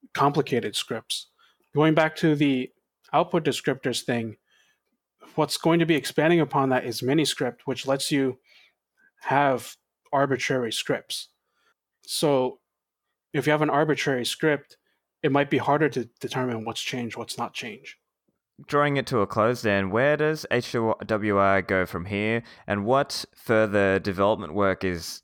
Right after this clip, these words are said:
Speaker 2: most needed for H W I?
Speaker 1: So right now, it's actually in a pretty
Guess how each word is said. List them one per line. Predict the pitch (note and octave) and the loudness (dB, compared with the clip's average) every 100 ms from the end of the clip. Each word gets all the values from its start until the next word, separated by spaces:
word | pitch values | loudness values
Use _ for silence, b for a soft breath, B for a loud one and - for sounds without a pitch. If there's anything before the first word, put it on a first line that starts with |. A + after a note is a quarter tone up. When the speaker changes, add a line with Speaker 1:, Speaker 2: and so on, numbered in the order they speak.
| _ | _
Speaker 2:
most | F2+ F2+ - | -2 -2 0
needed | F#2 G2+ F2+ E2 | 0 2 2 0
for | - F2+ F2 E2+ - | 0 0 2 0 0
H | F2+ - | -2 0
W | E2 E2+ E2+ | -2 0 0
I? | E2+ - _ _ _ _ _ _ _ _ _ _ _ _ | 0 -2 _ _ _ _ _ _ _ _ _ _ _ _
Speaker 1:
So | - - | -4 2
right | D3 G3 | 4 4
now, | E3 D3+ E3+ D3 - _ - | 4 4 4 2 -2 _ -8
it's | D3 C#3 - | -6 -4 0
actually | C#3 D#3+ - D#3 | 0 0 0 2
in | C#3 | 2
a | C3 | 0
pretty | - D3 D3+ C#3+ C3 B2 | -2 0 2 0 -2 -6